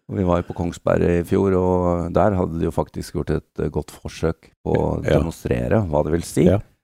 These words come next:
Speaker 1: Men, ehm, nå, eh, det er jo ting forbundet med industri, eh, fire null og robotisering og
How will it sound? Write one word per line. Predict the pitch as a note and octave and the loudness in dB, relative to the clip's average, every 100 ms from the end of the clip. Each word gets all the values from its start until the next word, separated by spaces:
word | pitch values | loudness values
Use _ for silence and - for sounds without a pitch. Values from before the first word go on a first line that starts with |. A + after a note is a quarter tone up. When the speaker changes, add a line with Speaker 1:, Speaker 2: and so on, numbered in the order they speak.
| _ _ _ - | _ _ _ -4
Speaker 1:
Men, | B2+ B2+ C#3 C#3 | 0 2 2 2
ehm, | C3+ C3+ C3 B2 - - _ A#2+ | 2 2 2 0 -4 -18 _ 4
nå, | A2+ B2 C3+ - | 6 6 4 2
eh, | B2 C3+ - - - C3+ | -6 -6 -4 -6 -6 -2
det | G#2+ | 2
er | F2+ | 4
jo | B2 E3 D3+ | 6 6 4
ting | - G2+ | 4 4
forbundet | A#2+ G2+ F#2+ F2 | 4 4 4 4
med | G#2 G2 | 2 4
industri, | G2+ - F#2+ G2 G2 | 2 4 6 8 8
eh, | F#2+ G2 F#2 | 6 4 4
fire | A2 F#2 | 4 6
null | F#2+ F#2 | 6 6
og | F#2+ F#2+ | 6 6
robotisering | F#2 F#2 F#2+ - F2 F2 F2+ F2+ F2+ | 2 0 2 4 6 6 6 4 2
og | F2 E2+ E2+ E2 E2 | 0 2 2 2 0